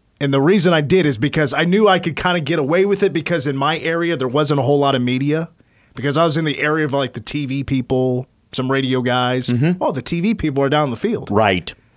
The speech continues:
Speaker 1: So I jumped out of my chair when I saw Deuce. I was like, "Oh, my God, we're about to be up two sto-, scores against Alabama?"
Speaker 2: Yeah.
Speaker 1: Shout to Deuce Vaughn. Hashtag my boy.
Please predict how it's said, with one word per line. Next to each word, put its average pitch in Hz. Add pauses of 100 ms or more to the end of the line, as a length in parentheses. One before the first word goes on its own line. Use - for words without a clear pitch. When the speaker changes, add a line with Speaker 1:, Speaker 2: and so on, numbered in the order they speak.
(160)
Speaker 1:
So -
I 202
jumped 185
out 175
of 160
my 156
chair 139 (320)
when 139
I 156
saw 165
Deuce. 131
I 147
was 143
like, 123
"Oh, 170
my 147
God, 147
we're 143
about 151
to 151
be 135
up 127
two 185
sto-, 170
scores 175
against 170
Alabama?" 214 (640)
Speaker 2:
Yeah. 73 (640)
Speaker 1:
Shout 107
to 104
Deuce 104
Vaughn. 92 (640)
Hashtag 107
my 101
boy. 98